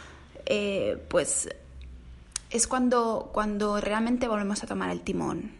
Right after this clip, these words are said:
¿no? Tomamos el timón y,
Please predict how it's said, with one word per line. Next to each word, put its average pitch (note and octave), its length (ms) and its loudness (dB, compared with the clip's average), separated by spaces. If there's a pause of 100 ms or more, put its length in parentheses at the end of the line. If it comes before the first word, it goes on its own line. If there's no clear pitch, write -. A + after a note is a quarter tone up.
(540)
¿no? F#3+ 300 0
Tomamos G3 400 -4
el A3 100 -6
timón G#3+ 720 -2
y, F3+ 720 -8